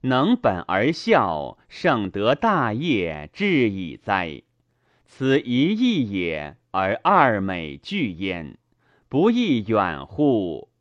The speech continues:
不亦重乎？敢作颂曰：“思乐奠祭，博采其毛。大军立志，延及其农。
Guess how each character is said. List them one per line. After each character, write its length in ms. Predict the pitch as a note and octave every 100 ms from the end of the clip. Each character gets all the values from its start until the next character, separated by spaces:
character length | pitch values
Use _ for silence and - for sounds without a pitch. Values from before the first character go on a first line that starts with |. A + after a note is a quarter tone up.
| _
不 220 | - F2+ A#2+
亦 260 | D3 F#2+
重 480 | F#2 A3 A3 D3+ F#2
乎？ 600 | - A2 G#2 F2+ D#2 - _ _ _ _ _ _ _
敢 440 | - B2+ B2 B2 C3+
作 460 | A3 F#3 B2 G#2
颂 420 | G#2+ - A3 A#2+ F2
曰 400 | G2 F2+ C#2+ - _ _ _ _ _ _ _ _ _ _ _
：“思 460 | _ - D3+ D3+ D#3
乐 440 | F3 C#3 G2+ E2+ E2+
奠 380 | G#3+ G3 C3+ F#2+
祭， 640 | C#3 C3+ A2 F#2+ E2+ D#2 -
博 440 | G#2 A2 A#2+ D3
采 440 | F#3+ - G2+ D#2+ C#2+
其 320 | - G#2 A#2+
毛。 540 | A2 E2 D#2+ G2+ - _ _ _ _ _
大 360 | - E3+ C#3+ C3+
军 380 | B2 F3+ F3+ G#3+
立 260 | B3+ F#3
志， 680 | C3+ B2 A2 F#2+ F2 E2 -
延 520 | G#2+ A2+ A2+ C3 F#3
及 360 | F#3+ G2 G2+ B2+
其 300 | - G#2+ C3
农。 500 | A2+ D#2+ E2+ G#2+